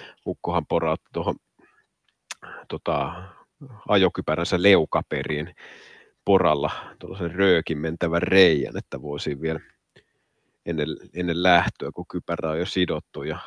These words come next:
ajohanskat käteen laitettu, niin voi vetää vielä poski-, poskisauhut siinä vielä auton, auton ratissa siitä kypärän läpi. Niin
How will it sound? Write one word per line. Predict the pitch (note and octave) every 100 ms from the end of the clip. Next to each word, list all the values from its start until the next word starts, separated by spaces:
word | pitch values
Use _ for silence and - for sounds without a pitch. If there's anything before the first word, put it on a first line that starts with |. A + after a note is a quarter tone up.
| - -
ajohanskat | D#2+ D#2+ E2 D2+ - - _ _ - C#3
käteen | F2+ - E2+ D#2
laitettu, | E2+ D#2+ E2+ - D2+
niin | D#2
voi | D#2+ D#2
vetää | E2+ - E2
vielä | D#2 E2 - - _ _ _ _ _ _ _ _ _ _ _ _ _ -
poski-, | C3 A#2 - G#2 - - -
poskisauhut | D#3+ - A#2+ B2 A2 A2 -
siinä | B2 A2
vielä | A2+ A2+
auton, | A2+ F2+ E2+ D#2+ -
auton | A2+ G2+ E2
ratissa | D#2+ D#2 D#2+ - -
siitä | C3+ G2+
kypärän | - A2 - E2 C#2+ C2
läpi. | D2+ C#2 F2+ - -
Niin | -